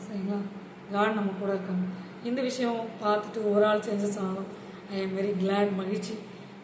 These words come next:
மகிழ்ச்சி தருணங்களை மறக்க முடியாதுங்க. So, இந்த விஷயம் உங்களுக்கு பிடிச்சதுனா லைக் பண்ணி, ஷேர் பண்ணி, சப்ஸ்கிரைப் பண்ணி, பக்கத்துல இருக்க பெல் பட்டனையும்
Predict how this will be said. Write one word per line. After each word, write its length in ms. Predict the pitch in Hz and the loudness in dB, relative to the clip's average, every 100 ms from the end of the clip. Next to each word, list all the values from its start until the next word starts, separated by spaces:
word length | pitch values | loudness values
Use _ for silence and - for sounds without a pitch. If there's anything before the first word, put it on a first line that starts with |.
| 196 190 | -8 -6
மகிழ்ச்சி 340 | 196 214 - - | -6 -8 -10 -8
தருணங்களை 440 | 202 185 185 185 175 | -2 4 4 4 2
மறக்க 220 | 185 - 190 | 0 -2 0
முடியாதுங்க. 420 | 180 175 170 180 - - - - - | 0 0 -2 -2 -6 -10 -12 -14 -8
So, 60 | 196 | -4
இந்த 100 | 208 220 | -2 -2
விஷயம் 200 | 233 208 | -2 0
உங்களுக்கு 200 | 202 196 | 0 0
பிடிச்சதுனா 340 | - 214 202 196 | -4 -2 0 2
லைக் 180 | 196 202 | 0 -2
பண்ணி, 140 | 214 208 | -4 -4
ஷேர் 220 | 214 208 208 | -4 -4 -4
பண்ணி, 140 | 214 - | -6 -6
சப்ஸ்கிரைப் 340 | 190 - 214 | -8 -8 -6
பண்ணி, 160 | 214 226 - - - - - | -6 -6 -10 -12 -14 -14 -6
பக்கத்துல 420 | 226 - - 269 | 0 2 4 4
இருக்க 180 | 220 214 190 | 4 2 2
பெல் 160 | 202 | 4
பட்டனையும் 400 | 180 180 233 - | 2 0 0 -2